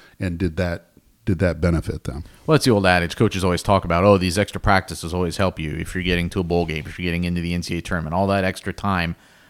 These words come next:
Speaker 2: uh, in practice has this, this payoff. I've always thought that that's somewhat true, probably. It all still just depends on the, each individual player, though. Is that guy, does that guy do what he needs to do in the offseason to keep himself ready?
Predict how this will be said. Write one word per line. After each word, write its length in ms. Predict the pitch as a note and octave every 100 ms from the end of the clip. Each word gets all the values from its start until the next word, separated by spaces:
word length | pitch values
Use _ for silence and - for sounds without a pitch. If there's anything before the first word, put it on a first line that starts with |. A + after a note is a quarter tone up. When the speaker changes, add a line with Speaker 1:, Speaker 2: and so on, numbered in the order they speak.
| _
Speaker 2:
uh, 160 | G2 -
in 160 | F2+
practice 500 | F#2 A2 F#2+ - E2
has 220 | - F2+ -
this, 180 | F2 -
this 180 | F2
payoff. 500 | - F#2 A2+ F2 F2
I've 140 | G#2+ G2
always 280 | G2 F2+ -
thought 280 | F#2 F2+ -
that 140 | F2 - - _
that's 300 | G#2 G2 - - _ _
somewhat 680 | - - D#3+ D3 B2 G2+
true, 280 | - F#3 F#3
probably. 480 | - G2+ F2+ F2 F#2
It 100 | F#2+
all 160 | F#2 F2+
still 280 | - G#2+
just 200 | F#2 F2+
depends 340 | F#2 - F#2 F2
on 300 | E2+ E2 D#2+ - _ C#2+
the, 120 | F#2+
each 160 | F#2
individual 420 | G2 E2+ F2+ D#2+ C#2+
player, 360 | - C3+ E2+
though. 200 | D2+ D2+
Is 120 | F2
that 200 | F2+ F#2
guy, 340 | E2+ F2+ F2 E2+ - - -
does 120 | G#2+
that 120 | G#2
guy 100 | F#2+
do 140 | F#2+ G#2
what 100 | F#2+
he 60 |
needs 200 | F#2 F2
to 60 | F2
do 100 | F#2+
in 80 | E2+
the 60 |
offseason 540 | G#2 G#2+ - A2 F#2 F#2
to 60 |
keep 260 | E2+ G#2 F#2+
himself 360 | F2+ F#2 F2 F#2
ready? 300 | F2 F2